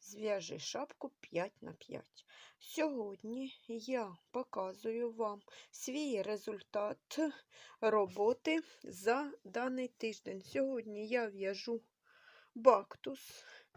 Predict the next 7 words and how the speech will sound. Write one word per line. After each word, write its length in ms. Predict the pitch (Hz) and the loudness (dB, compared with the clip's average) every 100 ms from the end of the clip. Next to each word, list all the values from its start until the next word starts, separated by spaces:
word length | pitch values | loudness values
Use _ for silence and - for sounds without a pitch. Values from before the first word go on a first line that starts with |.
| - - - _ _ - | -20 -20 -20 _ _ 2
Пе-, 180 | 220 - | 2 2
це 180 | - 208 | -2 -4
мій 200 | 208 185 | -4 -2
перший 420 | - 170 - - | 2 2 0 -8
проєкт. 840 | - - 175 165 180 247 - _ - 294 285 - - - _ - | -8 -2 0 2 2 0 -6 _ 4 4 2 -16 -20 -20 _ -8
О, 500 | - 175 170 165 170 - - - - - - - - - _ - - - - - - _ _ - | 4 6 8 6 2 -4 -20 -20 -20 -20 -20 -20 -20 -20 _ -20 -20 -20 -20 -20 -20 _ _ -12
бактус. 760 | 156 151 156 - 302 - - | -2 -2 -2 -8 -8 -8 -14